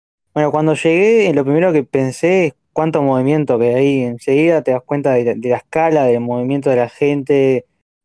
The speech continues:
de, hay, hay como un relajo, pero con orden allá. Es como, es una monto-, una dinámica tremenda,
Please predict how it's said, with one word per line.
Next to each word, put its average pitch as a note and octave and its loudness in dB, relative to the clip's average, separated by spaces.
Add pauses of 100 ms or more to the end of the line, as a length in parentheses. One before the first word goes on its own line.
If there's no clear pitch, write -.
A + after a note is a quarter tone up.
de, A#2 -2
hay, B2+ -6
hay E3 0
como F#3+ 2
un F#3 2
relajo, D#3+ 0
pero D3+ 2
con C3+ 0
orden A#2 0
allá. A2+ -12
Es B2+ -14
como, D3 -2 (380)
es - -18
una E3 0
monto-, C#3+ -2
una D#3+ 0
dinámica D3+ 0
tremenda, E3 0